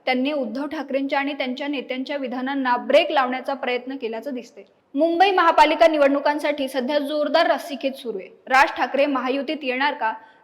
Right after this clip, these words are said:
जागा वाटपात राज ठाकरेंना मानाचं स्थान मिळणार का? किंवा राज ठाकरेंपुढे आजही उबाठाचा पर्याय उपलब्ध आहे का?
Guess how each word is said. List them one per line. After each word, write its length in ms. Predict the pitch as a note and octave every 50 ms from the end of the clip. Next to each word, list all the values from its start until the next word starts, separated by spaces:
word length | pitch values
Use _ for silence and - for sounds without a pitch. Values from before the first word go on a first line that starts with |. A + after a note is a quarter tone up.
| C4 A#3+
जागा 280 | D4+ D4 D4+ D4 F4+ G4
वाटपात 580 | F#4+ F4 F4+ F#4 F4+ - F4 F4+ F4 F4+ -
राज 240 | - C#4+ C#4+ E4 - -
ठाकरेंना 420 | - C#4+ C#4 C#4+ C#4+ C#4+ D4 D#4
मानाचं 500 | D#4 D4 C4+ B3 B3 C4 D4 - - F4
स्थान 260 | E4+ - D#4 D#4 D4 C#4+
मिळणार 360 | C#4+ C#4+ C#4 C4+ C4 C4 C4
का? 200 | C4 A3 A3 A#3 - -
किंवा 240 | C4+ C4 C#4 C#4+ C4+
राज 240 | C4 C#4 D4 -
ठाकरेंपुढे 560 | - C4+ C#4 C4+ B3+ C4 C4+ C4 C4 B3+ B3+ B3+
आजही 440 | - - B3 B3 B3 C4+ C4+ D#4
उबाठाचा 560 | D#4+ C#4+ A#3 B3+ C4 C4 C4 C#4 B3+ - C4 C4
पर्याय 340 | C4 - B3 A3+ C4 C#4
उपलब्ध 440 | D#4+ D4+ - - C#4+ C#4 C4 A#3+ C4
आहे 220 | B3+ B3+ B3+ C4 C4
का? 200 | C4 B3 A3+